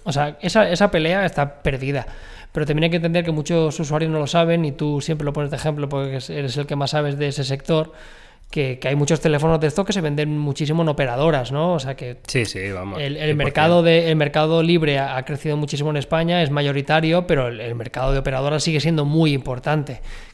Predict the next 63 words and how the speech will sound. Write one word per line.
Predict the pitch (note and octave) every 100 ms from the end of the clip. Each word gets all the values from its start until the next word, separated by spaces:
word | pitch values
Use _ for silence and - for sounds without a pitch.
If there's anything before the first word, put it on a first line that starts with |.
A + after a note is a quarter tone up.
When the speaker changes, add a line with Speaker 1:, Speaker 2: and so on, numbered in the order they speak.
| - -
Speaker 1:
Y | F3+
entonces | C3+ C3 D3 D#3+
este | C#3+ D3
tipo | D#3 D#3
de |
teléfonos, | D#3 D#3+ E3 F3 F#3 F3+
que | C#3
igual | C3+ D3 D3
tú | C#3 D#3 C3+ B2+
no | C3
te | C#3+
lo | C#3
comprarías, | D3 C#3+ D3 E3+ E3+
hay | E3
que | D3
entender | C#3+ C#3+ D#3 -
que | D3+
a | C#3+
muchos | C#3+ D#3 E3+ E3 E3
usuarios | D3 D#3+ E3+ F3 F#3 - - - - - -
les | D3+
acaba | C#3+ D3+ D3+
interesando, | D3 C#3+ C3 C#3+ C3 A#2+
¿no? | C#3
Y | D3+
puede | C3+ C3+
tener | C3+ B2
sentido. | C3+ C#3 C3+ - _ - _ _ _ - -
Speaker 2:
Sí, | F#3 E3 D#3+
sobre | D3 A#2+
todo | B2 C3
porque | C3+ C3+
hay |
gente | C#3 C#3+ C3 C#3+
que, | C#3 B2 A#2
que, | A2+ G#2+
bueno, | A2 C3
que | B2
no |
está | A#2 B2+
tan | B2 B2
en | B2
el | A#2
día | A#2+
a | A2+
día | A#2+ A#2
de | A2
la | G#2
tecnología | G#2 G#2+ G2+ - F3+ E3+ D3+
como | B2
nosotros | A2+ - D3+ C#3+ D3+ -
y |
sobre | B2 A2 G2+
todo | A2 A2+
que | A#2 A2
van | G#2+
a | A2+
un | A2+ A#2
operador | A2+ A2 G#2+ C3+
a | B2+
comprarse | G#2 G#2 A#2
un | A2+
teléfono | A#2 C3 D3+ F3